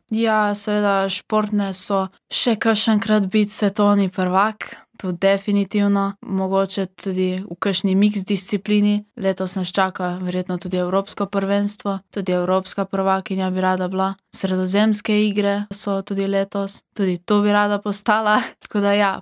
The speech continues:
pač definitivno sredozemske ali pa svetovne igre, ki so na štiri leta,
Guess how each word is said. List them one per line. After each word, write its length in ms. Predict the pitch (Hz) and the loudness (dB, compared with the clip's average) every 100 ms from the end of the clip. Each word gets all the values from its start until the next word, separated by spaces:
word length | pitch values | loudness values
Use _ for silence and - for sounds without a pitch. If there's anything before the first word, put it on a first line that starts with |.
| - | -2
pač 260 | 190 - | 0 0
definitivno 800 | 196 214 208 208 208 220 214 208 | 0 0 2 4 4 2 2 2
sredozemske 640 | 190 202 202 202 208 208 | 2 2 2 2 2 2
ali 120 | 202 196 | -2 0
pa 100 | 196 | -2
svetovne 540 | - 196 208 202 196 | 0 0 2 2 2
igre, 200 | 196 180 | 0 -2
ki 120 | - | -2
so 140 | 185 190 | -2 0
na 120 | 190 | -2
štiri 520 | 175 208 196 185 180 - - | 0 0 0 0 -4 -8 -4
leta, 480 | 190 214 214 220 | 0 0 2 0